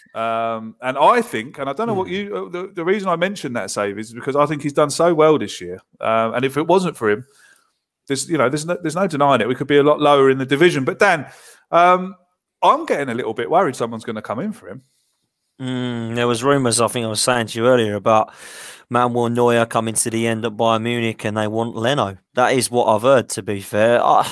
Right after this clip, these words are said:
Speaker 3: listen, I'm a huge fan, to be fair. I, I always have been. I don't think he's had a, a, a, I can, I can think of probably three bad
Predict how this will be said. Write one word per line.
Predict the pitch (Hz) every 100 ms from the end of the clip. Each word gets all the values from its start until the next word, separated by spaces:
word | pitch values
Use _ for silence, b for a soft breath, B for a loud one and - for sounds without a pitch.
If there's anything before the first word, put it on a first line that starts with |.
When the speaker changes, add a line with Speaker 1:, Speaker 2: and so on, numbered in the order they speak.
| -
Speaker 3:
listen, | 208 - 180
I'm | 240
a | 185
huge | - 135 117
fan, | - 165 131
to | 110 107
be | 104
fair. | 98 110 113 131
I, | 127
I | 143 120
always | 175 175 147 135
have | 185 165
been. | 123 107
I | 113
don't | 127 156 135
think | 127 120
he's | 113
had | 120 120
a, | 117 117 B B B
a, | 120 - -
a, | 127 127
I | 139
can, | 151 147 139
I | 147
can | 151 156
think | 185 143
of | 143
probably | 160 139 131 123
three | - - 131 170
bad | 160 165 180 175